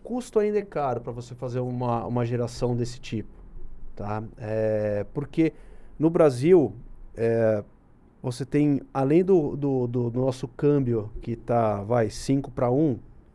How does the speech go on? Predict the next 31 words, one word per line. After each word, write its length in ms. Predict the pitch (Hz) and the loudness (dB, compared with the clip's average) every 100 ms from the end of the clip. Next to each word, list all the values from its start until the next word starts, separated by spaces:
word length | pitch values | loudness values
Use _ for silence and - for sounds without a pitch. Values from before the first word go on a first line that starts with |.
| - - - - | -20 -20 -20 -10
né, 380 | 104 107 113 101 | -6 -4 -4 -4
que 140 | - | 0
é 60 | 117 | 0
muito 400 | 107 123 143 139 | 2 2 2 0
desfavorável 760 | 127 123 131 113 117 123 120 | -4 -2 -4 -2 2 4 2
pra 100 | 117 | 0
qualquer 280 | 120 113 120 | -6 -4 -4
tipo 180 | 117 117 | -4 -6
de 80 | 113 | -4
importado, 600 | 110 107 - 135 139 107 - - - - - - | -4 -6 -2 2 2 0 -8 -20 -20 -20 -18 -6
você 300 | 120 123 147 | -4 -2 -2
tem, 400 | 156 156 165 - 143 | 2 2 2 -2 -4
é, 1000 | 135 131 131 131 127 123 123 120 117 117 - | 0 2 2 2 0 -2 0 0 -2 -4 -6
muito 360 | 135 180 254 233 | 0 2 4 0
imposto 440 | 165 156 180 - | 0 4 4 2
embutido, 600 | 147 135 131 123 135 170 - - - - - - | 0 -2 -2 -2 -2 -2 -6 -20 -20 -20 -18 -6
aí 220 | 110 120 | -2 -2
que 140 | 120 | -2
dá, 340 | 127 131 120 107 101 | 0 2 2 0 -8
vai, 280 | 113 117 110 123 | -4 -2 -2 -4
quarenta, 460 | - 117 123 131 127 | -8 0 2 0 -2
cinquenta 500 | - 120 131 135 131 | -8 -4 -2 -2 -2
por 160 | - 117 | -8 -10
cento 380 | - 120 123 | -6 -4 -4
de 100 | 113 | -6
imposto, 560 | 117 120 117 143 139 196 - - - - | -8 -6 -4 -4 -6 -12 -14 -20 -16 -4
e 420 | 170 226 262 - | 2 4 4 0
o 140 | 233 226 | -4 -4
frete 720 | - 175 170 175 226 247 247 - - - | 4 6 6 4 0 0 0 -10 -20 -2
também 420 | 202 165 151 185 | 0 4 4 4
inclui-se, 720 | 202 - 175 170 170 - 220 | 0 0 2 2 0 -4 -4